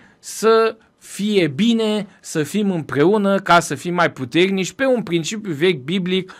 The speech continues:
frate ajutat de frate, cetate întărită. Bun. Numai că la ora actuală,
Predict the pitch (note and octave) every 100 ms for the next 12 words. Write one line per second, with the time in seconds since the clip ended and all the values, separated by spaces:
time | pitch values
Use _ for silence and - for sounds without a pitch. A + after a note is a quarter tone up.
0 | - - C3+ E3 F#3 F3+ D#3 C3 B2+ D#3+
1 | D3 B2 C3+ E3+ D#3+ D#3 D3 C3 D3+ D3
2 | C#3 B2 A#2+ G#2 - _ B2+ C3+ C#3 C3+
3 | - _ - - - B3+ D4+ B3+ B3+ C4
4 | B3 A#3+ G#3 - - C4+ B3 B3